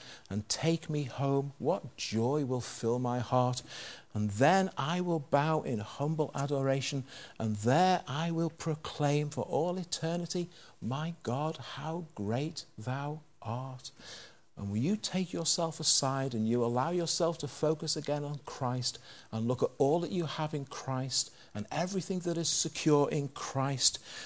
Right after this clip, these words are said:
the peace of God which passes all understanding will guard your heart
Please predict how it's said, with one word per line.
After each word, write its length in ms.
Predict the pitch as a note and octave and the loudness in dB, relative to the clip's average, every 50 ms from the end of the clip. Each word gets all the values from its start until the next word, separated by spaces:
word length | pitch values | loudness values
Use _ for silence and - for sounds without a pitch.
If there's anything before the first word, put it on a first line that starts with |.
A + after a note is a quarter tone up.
| - - - | -14 -12 -4
the 100 | - G2+ | -4 -4
peace 600 | G#2 - - - - G#3 G#3+ A3 G3 - - - | -4 -4 -8 -4 -2 0 0 2 2 2 2 2
of 300 | - - F#3+ G3 F3 - - | 0 -2 -4 -4 -2 0 4
God 340 | C#3+ C#3 D3 D3 D3 - - - - - | 6 6 6 6 4 2 -2 -12 -14 -4
which 280 | - A#2 G#2 - - - | -2 -2 -2 -2 -2 -6
passes 440 | - - B2+ C3 - C3+ A#2+ G#2+ - - | -2 -2 0 2 2 0 0 -2 -4 -4
all 440 | - D3+ F3+ G3 G3 G3 G3 F#3+ - | -2 0 2 4 4 4 4 2 2
understanding 880 | - E3 E3+ E3 D#3+ D#3+ D3 - - - A#2+ A#2 B2 B2 A#2+ A#2+ A#2+ A#2+ - - - - - - | 0 0 0 0 -2 0 0 0 2 2 2 2 2 2 2 2 0 -2 -2 -6 -16 -18 -14 -6
will 160 | - F#2+ F#2 F#2 | -4 -4 -4 -4
guard 520 | F2+ - - B2+ D3 D#3+ E3 E3+ E3 - | -4 -2 0 2 2 2 0 -2 -4 -4
your 200 | D#3+ D#3+ D#3 D#3 | -4 -4 -4 -4
heart 500 | - - - C3+ B2+ C3 C3 B2+ B2 - | -6 -6 -4 -2 -2 -2 -2 -4 -8 -10